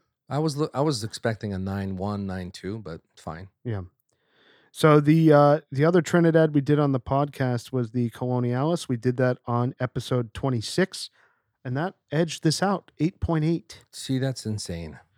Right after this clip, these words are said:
Speaker 2: I think that experience might have been a little better than this, Bam.
Speaker 1: Maybe it's a shorter stick.
Speaker 2: Yeah. Or I think that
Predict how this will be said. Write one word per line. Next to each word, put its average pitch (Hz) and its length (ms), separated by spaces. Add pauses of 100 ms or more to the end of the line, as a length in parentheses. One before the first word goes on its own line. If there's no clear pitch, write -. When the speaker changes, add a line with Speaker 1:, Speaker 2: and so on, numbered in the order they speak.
(460)
Speaker 2:
I 143 160
think 165 280
that 151 140
experience 160 640
might 160 120
have 165 100
been 165 100
a 170 80
little 175 140
better 180 260
than 107 200
this, 95 120
Bam. 131 380
Speaker 1:
Maybe 113 260
it's 113 160
a 117 40
shorter 113 340
stick. - 400 (280)
Speaker 2:
Yeah. 117 220 (1120)
Or 180 180
I 170 140
think 160 240
that 127 100